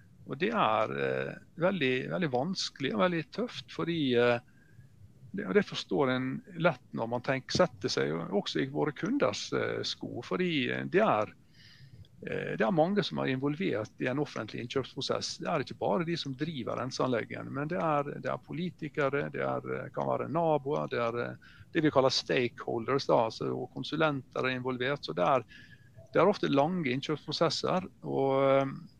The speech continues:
eh, det tar tid. Og det kan jo knekke en bedrift, at det er så langt mellom kontraktene. Og særlig den første tida, så var dette, eh, det som var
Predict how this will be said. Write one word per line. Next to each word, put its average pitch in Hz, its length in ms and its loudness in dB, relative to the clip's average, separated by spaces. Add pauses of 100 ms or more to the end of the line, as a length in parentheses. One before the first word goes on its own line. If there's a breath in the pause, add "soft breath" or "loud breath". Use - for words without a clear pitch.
(120)
eh, 147 500 -2
det 160 160 -2
tar 147 160 0
tid. 104 360 -8 (500 soft breath)
Og 165 100 -4
det 180 120 2
kan 196 120 0
jo 156 80 -2
knekke - 460 -4
en 117 80 -4
bedrift, 156 540 -2 (120)
at 139 140 -2
det 165 80 2
er 151 80 6
så 127 160 -4
langt 135 340 -2 (120)
mellom 120 200 -6
kontraktene. 131 600 -4 (520 soft breath)
Og 139 80 -2
særlig 175 320 4
den 117 160 -2
første - 480 -4
tida, 127 360 0 (840 soft breath)
så 180 160 2
var 208 160 8
dette, 139 360 4
eh, 135 600 0
det 143 160 6
som 123 120 -6
var 127 400 0